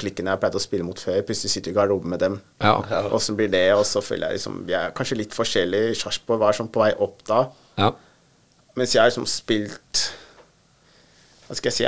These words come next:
Speaker 1: helt proft hele veien da. Og kanskje litt annen mentalitet enn dem synes, mange av de rutinerte som har vært der lenge synes jo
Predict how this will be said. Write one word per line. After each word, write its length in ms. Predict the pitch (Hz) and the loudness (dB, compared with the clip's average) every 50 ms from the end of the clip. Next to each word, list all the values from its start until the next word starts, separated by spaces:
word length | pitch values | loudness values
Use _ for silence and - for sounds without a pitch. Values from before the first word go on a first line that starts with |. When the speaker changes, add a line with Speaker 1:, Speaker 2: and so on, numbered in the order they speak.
| - - 127 | 0 2 4
Speaker 1:
helt 220 | 123 - - - - | 4 4 4 2 -2
proft 240 | 117 - - - 120 | -4 -4 -2 -2 0
hele 160 | 107 110 101 | 0 2 2
veien 240 | 92 85 87 104 123 127 | 2 2 2 0 0 0
da. 60 | 120 - - - _ _ _ - | -2 -2 -4 -20 _ _ _ -8
Og 140 | - 110 - | -8 -4 -4
kanskje 220 | 123 117 120 117 113 | -4 -4 -4 -6 -8
litt 240 | 117 - - _ - | -8 -10 -10 _ 0
annen 240 | 127 107 104 104 104 101 | 0 0 0 0 -4 -4
mentalitet 580 | 101 107 107 107 107 - - 101 101 - - 107 | -4 -6 -6 -6 -6 -6 -6 -6 -6 -4 -4 -4
enn 220 | - - 101 - 110 - _ _ _ - - | -4 -4 -6 -10 -12 -14 _ _ _ -6 -4
dem 160 | 117 117 113 | -4 -4 -4
synes, 220 | 117 113 - - - - - - - 113 | -6 -10 -10 -10 -10 -12 -12 -10 -4 0
mange 300 | 131 123 110 107 107 107 | 2 2 2 2 -2 -4
av 60 | 107 110 | -2 -2
de 140 | 107 104 - - _ _ _ _ - | -4 -6 -8 -12 _ _ _ _ -10
rutinerte 460 | 120 113 - 113 113 104 98 - 120 117 | -8 -6 -4 -2 -2 -2 -2 -4 -6 -6
som 80 | 113 | -4
har 60 | 104 101 | -4 -4
vært 100 | - 101 | -4 -4
der 80 | 98 | -4
lenge 140 | 98 104 101 | -4 -4 -6
synes 220 | - 101 92 - - | -6 -8 -8 -8 -8
jo 140 | 104 104 | -8 -10